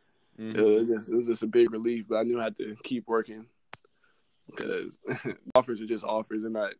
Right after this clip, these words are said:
Speaker 2: official until you, until you make it.
Speaker 1: Everyone that plays any sport, but the
Speaker 2: Yeah.
Speaker 1: first thing that comes, obviously, college. I mean, being able to say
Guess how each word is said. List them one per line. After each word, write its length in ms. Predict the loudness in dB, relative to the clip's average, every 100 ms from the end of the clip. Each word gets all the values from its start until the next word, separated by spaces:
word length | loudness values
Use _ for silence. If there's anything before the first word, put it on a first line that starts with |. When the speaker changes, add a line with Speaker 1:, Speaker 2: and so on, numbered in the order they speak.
| _
Speaker 2:
official 300 | -4 -4 -8
until 240 | -8 -6 -4
you, 160 | -6
until 220 | -12 -4 -2
you 80 | -2
make 220 | -4 -6
it. 140 | -8 -2
Speaker 1:
Everyone 340 | 2 6 6 4
that 120 | 2
plays 220 | 2 2
any 160 | 2 -2
sport, 520 | 0 6 6 6 0 _
but 80 | -4
the 80 | -2
Speaker 2:
Yeah. 60 | 4
Speaker 1:
first 240 | 2 2 -8 _
thing 180 | 2 2
that 120 | 0
comes, 260 | 0 0 4
obviously, 280 | 2 2
college. 400 | -2 6 8 8
I 80 | 4
mean, 120 | -4
being 140 | 0 2
able 140 | 2
to 60 | 0
say 420 | 2 4 4